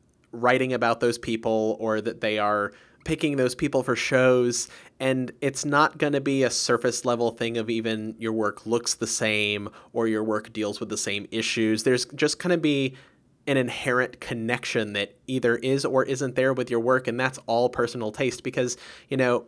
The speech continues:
something that we always, I think, tend to forget in the art world is that we are dealing in a field that is ultimately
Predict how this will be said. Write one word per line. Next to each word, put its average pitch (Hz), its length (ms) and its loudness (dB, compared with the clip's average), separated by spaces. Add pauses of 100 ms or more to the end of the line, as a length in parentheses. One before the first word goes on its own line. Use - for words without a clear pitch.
something 151 360 2
that 151 120 4
we 147 160 2
always, 127 580 4
I 120 120 0
think, 131 260 -4
tend 127 200 -4
to 131 40 0
forget 123 400 0
in 127 140 -4
the 123 140 -2
art 120 260 0
world 143 340 4
is 135 140 -2
that - 180 -2
we 123 300 -4
are 117 200 2
dealing 117 440 -2
in 117 160 -6
a 107 40 -4
field 113 540 -4
that 110 160 0
is 107 360 -2 (600)
ultimately 151 840 2